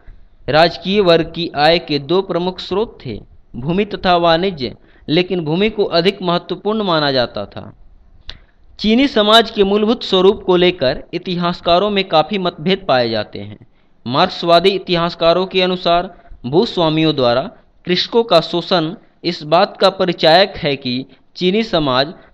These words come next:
सामंतवाद, चीनी समाज सामंतवाद, फ्यूडलिज्म तथा नौकरशाही, ब्यूरोक्रेसी पर आधारित था। कार्ल विटफोल, कार्ल विटफोगल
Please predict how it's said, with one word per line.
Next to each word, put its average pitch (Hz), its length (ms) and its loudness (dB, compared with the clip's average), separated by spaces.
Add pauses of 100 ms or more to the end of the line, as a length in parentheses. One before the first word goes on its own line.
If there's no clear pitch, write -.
सामंतवाद, 175 1000 4 (600)
चीनी 208 280 2
समाज 170 520 0 (240)
सामंतवाद, 175 1040 2 (720)
फ्यूडलिज्म 180 720 4 (280)
तथा 190 200 2
नौकरशाही, 170 840 0 (300)
ब्यूरोक्रेसी 170 960 4 (240)
पर 185 120 2
आधारित 175 540 4
था। 101 360 -10 (520)
कार्ल 185 260 6
विटफोल, 180 840 2 (1400)
कार्ल 202 320 6
विटफोगल 180 920 2